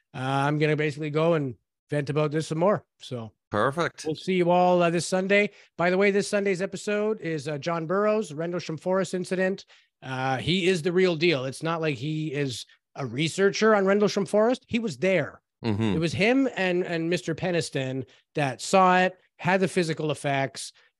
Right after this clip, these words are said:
Speaker 1: You know, to this day, the military doctors won't tell him what's actually wrong with him. It's gonna be a fascinating interview. So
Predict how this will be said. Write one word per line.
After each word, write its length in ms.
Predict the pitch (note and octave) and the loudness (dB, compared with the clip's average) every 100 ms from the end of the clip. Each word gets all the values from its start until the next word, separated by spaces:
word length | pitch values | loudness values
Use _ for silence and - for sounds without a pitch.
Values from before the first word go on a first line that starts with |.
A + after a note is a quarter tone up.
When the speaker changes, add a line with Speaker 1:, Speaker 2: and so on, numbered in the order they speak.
| _ | _
Speaker 1:
You 100 | D3 | -2
know, 100 | D3 | -2
to 120 | C#3+ E3+ | 2 2
this 220 | F#3 B2+ | 2 2
day, 360 | E3+ F3 F3+ | 2 4 4
the 100 | D3 | 2
military 520 | D3 D#3 D#3 D3+ D#3 C#3+ | 2 2 0 2 0 2
doctors 440 | D3 D3+ - B2 | 0 0 -2 -8
won't 340 | A#2+ D3+ E3 D3 | -6 -4 -4 -6
tell 260 | F3+ F3 | -4 -2
him 200 | D#3 C#3 | 0 -2
what's 200 | C3 C3 | -4 -6
actually 400 | C#3+ C#3+ - C#3 | -6 -6 -6 -8
wrong 300 | B2 C3 C3+ | -4 -2 -2
with 140 | C3+ - | -2 -4
him. 260 | G#2+ F#2+ F#2+ _ _ _ | -12 -16 -20 _ _ _
It's 120 | - | -2
gonna 120 | E3+ D#3+ | 2 2
be 100 | D3 | 2
a 40 | |
fascinating 580 | - D3+ D3 D#3 C#3+ C#3 | 2 0 0 -2 -2 -2
interview. 480 | C3+ B2+ C3 C3 B2+ | -4 -6 -4 -4 -4
So 340 | - B2 A#2 | -4 -6 -6